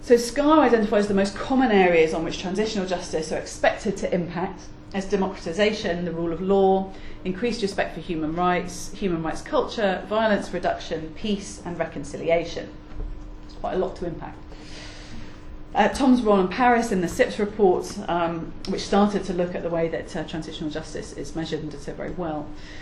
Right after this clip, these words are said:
talk about, um, the impact of transitional justice on six areas as the most important to assess, uh, and they are respect for core human rights to life and the inviolability of the human person,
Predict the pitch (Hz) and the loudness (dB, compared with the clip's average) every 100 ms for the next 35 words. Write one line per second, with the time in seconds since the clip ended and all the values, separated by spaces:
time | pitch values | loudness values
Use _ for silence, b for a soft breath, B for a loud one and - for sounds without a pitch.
0 | B B - 254 247 196 - - 175 175 | B B 2 4 4 4 2 2 2 0
1 | 175 - 202 202 196 - - 185 196 190 | 0 2 4 4 2 -4 -6 -4 0 0
2 | 175 175 165 165 135 175 165 - - - | 0 -4 -4 -6 -6 -6 -6 -2 -2 -2
3 | - - 196 170 165 160 156 151 165 165 | -8 -4 0 2 4 2 0 -6 -4 -4
4 | 156 160 - 190 165 147 - - 160 147 | -4 -8 -4 -2 -2 -4 -8 -10 -8 -8
5 | - 202 208 - - - B B B B | -2 -2 -2 -4 -12 -14 B B B B
6 | 175 - 170 160 160 160 165 - 190 - | -2 -2 0 0 0 0 -4 0 0 0
7 | 170 - 208 190 180 170 160 160 160 - | -6 -2 -2 0 0 -2 -2 -4 -4 -6
8 | 160 170 180 190 - - 170 165 160 151 | -4 -2 0 -2 -4 -8 -4 -4 -2 -4
9 | 151 156 151 123 - 147 175 - 247 254 | -2 -4 -4 -8 -10 -8 -8 -6 -2 -2
10 | - 262 247 247 | -2 -4 -4 -6